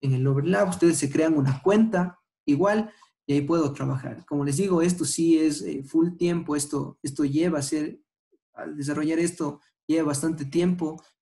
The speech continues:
Eh, yo sí les voy a, a, a dar un curso de estos, pero ya sería para la otra semana, por ejemplo. Y como ustedes van, ya tengo creada aquí mi carpeta, por ejemplo, de, de tesis sudamericano, he estado creando unas de apa, eh,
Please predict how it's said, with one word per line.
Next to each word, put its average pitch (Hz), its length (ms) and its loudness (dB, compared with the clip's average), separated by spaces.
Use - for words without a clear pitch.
Eh, 143 140 -2
yo 156 180 0
sí 180 260 0
les 160 200 2
voy 156 260 0
a, 135 220 0
a, - 360 -12
a 156 200 -12
dar 156 180 -2
un 143 180 0
curso 151 360 0
de 151 100 0
estos, 156 240 -6
pero 139 180 -6
ya 139 160 0
sería 143 540 -4
para 143 140 -6
la 147 80 -4
otra 147 180 -4
semana, 170 540 0
por 147 120 -2
ejemplo. 175 540 0
Y 185 280 0
como 175 400 2
ustedes 160 420 0
van, 170 300 -2
ya 160 200 0
tengo 185 220 0
creada 156 220 0
aquí 156 160 -2
mi 151 200 0
carpeta, 147 400 -4
por 139 160 -6
ejemplo, 151 460 -4
de, 135 260 -6
de 143 140 -8
tesis 156 380 -2
sudamericano, 175 920 -2
he 156 40 -6
estado 151 260 -4
creando 147 260 -4
unas 139 260 -4
de 139 140 -6
apa, 165 500 -4
eh, 135 640 0